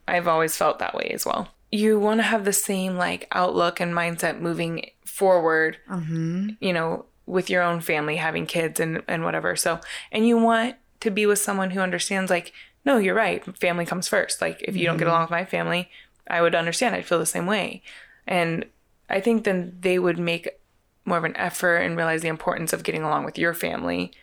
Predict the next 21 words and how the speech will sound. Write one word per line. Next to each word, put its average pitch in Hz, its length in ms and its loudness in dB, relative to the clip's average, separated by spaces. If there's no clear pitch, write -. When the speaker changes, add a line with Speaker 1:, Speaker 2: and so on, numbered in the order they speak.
Speaker 2:
Right. 147 420 -6
Speaker 1:
Just 180 180 0
because 175 200 0
they're 170 100 0
gonna 160 160 -2
want 160 160 -2
you 170 100 0
to 160 80 -6
do 160 100 -2
the 165 100 -6
same 156 420 -2
to 170 100 -4
theirs. 170 600 -2
Speaker 2:
Right. 156 380 -6
Speaker 1:
Um, 170 400 0
whereas 165 340 0
someone, 170 520 -2
if 170 160 -6
you're 180 160 2
with 175 100 0
someone 170 460 -2